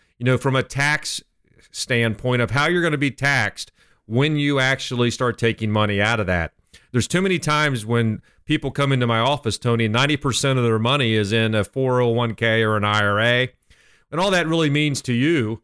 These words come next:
is when you take money out in retirement, it's gonna be a one hundred percent taxable, you know, for as long as you live and for as long as you take that money out of that particular portfolio. So you wanna make sure that you have some money in an I R A,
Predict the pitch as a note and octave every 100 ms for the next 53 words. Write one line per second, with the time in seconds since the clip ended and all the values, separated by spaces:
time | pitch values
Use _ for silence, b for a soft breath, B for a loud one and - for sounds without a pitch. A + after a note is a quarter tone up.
0 | _ _ - B2+ A#2 C#3+ D3 D3 C#3+ C#3
1 | C3+ B2+ B2+ A#2 A2 G#2+ - C#3+ E3 C3
2 | A2+ A#2 B2+ A#2 A2+ A#2 A#2 A#2+ A2+ F#2+
3 | G2 B2 G#2+ - B2+ C3 - G2 G2+ G#2
4 | - G#2+ G2 A#2 G#2 A2+ A#2 A2+ G#2 G2+
5 | A2+ C3 D3 - _ - A#2+ D3+ C3 C#3+
6 | C#3+ C3 A#2+ C3+ B2+ B2 B2 A#2 A2 A2
7 | G#2 G#2+ - - A2+ F2+ F#2 F#2+ - A#2+
8 | A#2+ F#2 E2 D#2 _ B B B - C#3
9 | F3+ G#3 F3 D#3 - E3+ E3+ B2+ B2 C3
10 | C3 C3 - E3 F3 E3+ E3+ D3 B2 B2
11 | A#2 G#2+ A#2+ D3+ F3